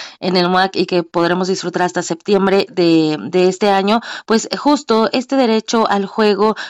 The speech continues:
¿cómo han cambiado las prácticas, ¿no?, de, de socializar de los niños, ahora también tomando en cuenta las tecnologías? O sea, ¿cómo han evolucionado, pues, estas formas de interactuar, de socializar? ¿Cómo lo retoman también ustedes, pues, en este,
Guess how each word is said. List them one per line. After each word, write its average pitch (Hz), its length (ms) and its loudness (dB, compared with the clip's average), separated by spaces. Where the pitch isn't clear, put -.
¿cómo 294 200 2
han 285 80 0
cambiado 247 400 2
las 208 180 0
prácticas, 170 680 -4
¿no?, 226 240 2
de, 202 180 2
de 190 100 0
socializar 185 720 0
de 202 100 2
los 185 180 0
niños, 185 360 0
ahora 185 280 0
también 185 320 -4
tomando 185 320 -2
en 190 80 -4
cuenta 185 340 0
las 196 160 -2
tecnologías? 196 800 0
O - 80 -6
sea, 175 140 -6
¿cómo 233 220 0
han 226 100 2
evolucionado, 190 720 0
pues, 180 160 -6
estas 196 240 -6
formas 190 320 -2
de 185 80 -2
interactuar, 170 640 -2
de 185 120 0
socializar? 180 720 -2
¿Cómo 247 200 2
lo 233 100 2
retoman 214 400 0
también 202 260 -2
ustedes, 208 440 0
pues, 190 160 -4
en 185 120 -2
este, 180 560 2